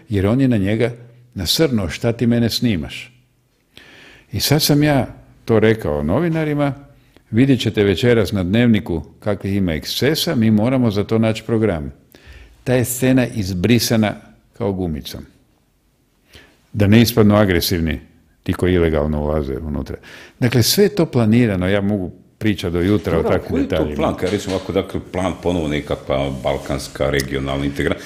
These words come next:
Speaker 2: kako je veze onda migranti, ono, kako migranti se uklapaju u taj plan, mislim, koji
Speaker 1: Sad ću vam reći,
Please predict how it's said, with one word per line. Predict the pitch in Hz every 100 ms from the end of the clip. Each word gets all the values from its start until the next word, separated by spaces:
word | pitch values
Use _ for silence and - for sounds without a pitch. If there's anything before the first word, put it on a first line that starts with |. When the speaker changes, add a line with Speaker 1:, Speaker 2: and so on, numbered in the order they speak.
| - -
Speaker 2:
kako | - -
je |
veze | 226 220
onda | 202
migranti, | 196 170 165 160 156 95
ono, | 82 76
kako | - 131 123 101
migranti | 101 98 131 131 -
se | 85
uklapaju | 73 95 87 76
u | -
taj | 76
plan, | - 92 -
mislim, | - - -
koji | - 123
Speaker 1:
Sad | 110
ću | 117
vam | 101
reći, | -